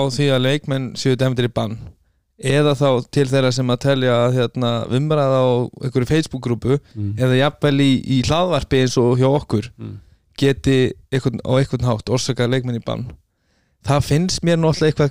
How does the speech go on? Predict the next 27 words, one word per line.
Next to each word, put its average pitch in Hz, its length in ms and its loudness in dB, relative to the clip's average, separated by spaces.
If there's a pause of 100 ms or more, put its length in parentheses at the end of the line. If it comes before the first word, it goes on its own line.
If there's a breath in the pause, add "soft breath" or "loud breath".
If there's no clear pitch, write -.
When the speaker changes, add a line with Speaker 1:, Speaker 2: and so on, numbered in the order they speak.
(140)
Speaker 1:
það 135 160 0
kjánalegasta 131 800 0
sem 123 140 0
ég 123 140 2
hef - 20 2
heyrt. - 440 -4
Speaker 2:
Já. 98 260 -8 (1300)
Speaker 1:
Og 123 120 2
ef 175 200 2
það 240 100 0
er 175 100 2
svoleiðis, 175 380 0 (640)
þá - 120 -2 (220)
þurfa 165 320 2
náttúrulega 156 180 0
bara 139 240 0
allir 180 340 -2
sem 151 200 0
eru 147 180 4
í 131 200 4
dómarnefnd 147 680 0
og 127 160 4
eru 123 140 4
að 123 60 2
vísa 143 360 0
atvikum, 135 500 0 (460)
uh, 123 260 4